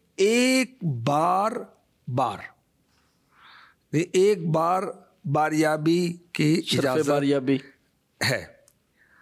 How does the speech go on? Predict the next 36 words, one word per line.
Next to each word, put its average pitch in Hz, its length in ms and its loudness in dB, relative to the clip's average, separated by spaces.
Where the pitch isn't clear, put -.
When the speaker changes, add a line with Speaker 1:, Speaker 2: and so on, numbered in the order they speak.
Speaker 1:
وہ 175 200 2
شرف 180 460 -2
ایک 170 220 0
بار 156 140 -2
حاصل 127 340 -4
کریں 113 360 -4
گے۔ - 60 -10
عاصی 156 560 0
پڑے 156 420 -2
رہیں 139 320 0
تو 131 180 -4
صلاح 120 400 -2
عمر 143 420 -4
بھر 120 160 -12
کی - 180 -10
ہے۔ 151 40 0
Speaker 2:
اللہ، 113 280 -6
اللہ۔ 113 640 -8
Speaker 1:
وہ 131 340 -2
Speaker 2:
کیا 175 200 0
Speaker 1:
کہ 170 180 0
Speaker 2:
حکمت 165 200 -2
آپ 156 140 0
فرمانے 147 320 -2
لگے 143 240 2
تھے 147 180 0
کہ 139 100 -4
ایک 139 240 0
بار 139 180 -2
کیوں 135 280 0
آئیں 123 180 0
گے؟ 120 120 0
Speaker 1:
کروڑوں 196 600 0
فرشتے 165 420 -2
ہیں 131 160 -2
نا، 220 100 -6